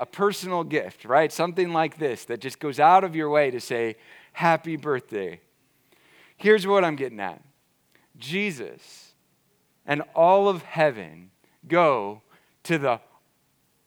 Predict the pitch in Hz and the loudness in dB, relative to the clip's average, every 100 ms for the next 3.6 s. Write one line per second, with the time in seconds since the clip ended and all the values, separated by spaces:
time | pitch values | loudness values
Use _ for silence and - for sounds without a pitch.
0 | _ _ 214 208 202 180 180 175 170 165 | _ _ 4 4 6 8 8 6 2 -4
1 | 160 160 - 139 156 151 185 208 190 170 | -4 -8 -6 -4 -4 4 4 4 0 0
2 | 160 151 143 - 175 170 151 127 139 151 | 4 4 2 -2 2 2 2 -2 0 2
3 | 151 - 110 92 82 92 | 0 -2 -10 -12 -16 -20